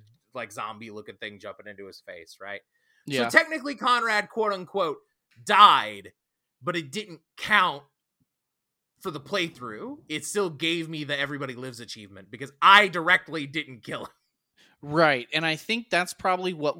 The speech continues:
Speaker 2: would have happened during the curator's cut when I had, when Julia died after the credits to the alcohol and bins thing.
Speaker 1: Yes.
Speaker 2: 'Cause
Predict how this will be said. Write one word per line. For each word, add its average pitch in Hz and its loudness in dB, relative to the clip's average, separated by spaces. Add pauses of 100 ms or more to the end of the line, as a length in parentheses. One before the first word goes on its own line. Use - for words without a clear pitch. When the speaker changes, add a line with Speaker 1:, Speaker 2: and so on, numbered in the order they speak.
Speaker 2:
would 147 0
have 151 -4
happened 160 0
during 147 -2
the 131 -6
curator's 147 -4
cut 165 -2
when 143 -6
I 135 0
had, 139 -8
when 143 -6
Julia 139 -2
died 131 0
after 123 -6
the 127 -10
credits - -2 (120)
to 117 -2 (120)
the 113 -2 (540)
alcohol 131 -2
and 123 -8
bins 127 -8
thing. 170 -6 (440)
Speaker 1:
Yes. 151 -8
Speaker 2:
'Cause 143 0